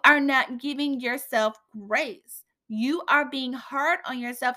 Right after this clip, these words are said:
and we do become our own worst critics. But you want to be able to be so pr-, you want to be able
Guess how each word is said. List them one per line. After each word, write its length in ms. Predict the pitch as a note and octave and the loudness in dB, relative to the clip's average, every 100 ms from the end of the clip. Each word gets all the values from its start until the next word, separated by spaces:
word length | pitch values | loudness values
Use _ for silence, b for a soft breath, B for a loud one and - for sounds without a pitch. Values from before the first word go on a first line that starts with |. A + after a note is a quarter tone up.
| - | -4
and 180 | B3 C4 | -6 -4
we 160 | D#4 | -6
do 160 | C4+ E4 | -4 -6
become 340 | E4 D#4+ A#3 | -6 -8 -6
our 160 | B3 - | -6 -6
own 300 | A3+ A3 A3 | -4 -4 -4
worst 360 | A3 G3+ G#3 - | -4 -4 -6 -12
critics. 560 | - D#4 B3 - - - b b b b | -10 -10 -10 -14 -18 -20 b b b b
But 440 | F#3+ C#4 E4+ C4+ - b - | -4 6 6 6 0 b -4
you 200 | A#3+ C#4+ | -2 4
want 200 | E4 D#4+ | 4 4
to 100 | E4+ | 0
be 180 | D4+ - | -2 0
able 280 | C4+ B3+ B3 | 0 2 -2
to 120 | B3 | -4
be 280 | A3 A#3+ A#3+ | -4 -4 -6
so 420 | - - B3 C4 - | -6 -2 0 0 -6
pr-, 160 | - - - _ - - | -18 -18 -20 _ -20 -6
you 180 | A#3+ C4+ | -2 2
want 180 | E4+ E4 | 2 2
to 80 | D#4 | -2
be 160 | C#4+ - | -4 -2
able 460 | B3+ A#3+ A#3 B3 | -2 0 -4 -4